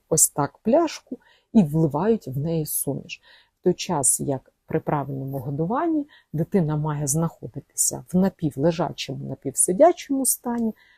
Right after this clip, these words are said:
пляшка має бути горизонтально, і таким чином дитина має так само смоктати, добувати молоко, що призводить до того, що дитина краще контролює почуття насиченості, почуття голоду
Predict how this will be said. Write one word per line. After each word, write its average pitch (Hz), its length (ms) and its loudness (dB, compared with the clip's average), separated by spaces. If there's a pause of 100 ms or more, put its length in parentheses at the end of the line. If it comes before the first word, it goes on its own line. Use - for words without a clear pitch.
(140)
пляшка 175 460 -2
має 139 260 0
бути 135 420 -4
горизонтально, 170 1300 0 (100)
і 165 140 0
таким 147 340 -8
чином 269 440 2
дитина 180 460 0
має 185 380 -2
так - 220 -8
само 156 380 -4
смоктати, - 720 -4
добувати 135 600 -4
молоко, 170 500 2 (520)
що - 280 0
призводить 151 600 -2
до 302 120 4
того, 170 500 -2
що - 200 -4
дитина 226 480 0
краще 180 440 -6
контролює 156 840 0 (880)
почуття 175 640 -2
насиченості, 175 1000 -2
почуття - 500 -6
голоду 165 720 2